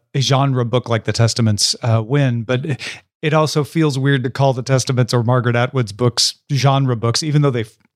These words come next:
definitely are, because, uh, they're also great literature and deserving of the Booker Prize. So that's fantastic.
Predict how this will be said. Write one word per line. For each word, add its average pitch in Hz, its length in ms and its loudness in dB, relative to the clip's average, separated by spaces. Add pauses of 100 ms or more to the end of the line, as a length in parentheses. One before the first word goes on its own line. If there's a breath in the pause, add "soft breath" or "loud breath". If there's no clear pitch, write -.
(160)
definitely 117 500 0
are, 107 320 0
because, 107 400 0 (460 loud breath)
uh, 110 220 0
they're 160 260 0
also 147 440 0 (200)
great 135 180 0
literature 180 380 2
and 175 100 0
deserving 180 340 0
of 190 60 4
the 180 60 0
Booker 175 240 0
Prize. 95 280 0
So 117 200 2
that's 120 320 -2
fantastic. 139 540 -2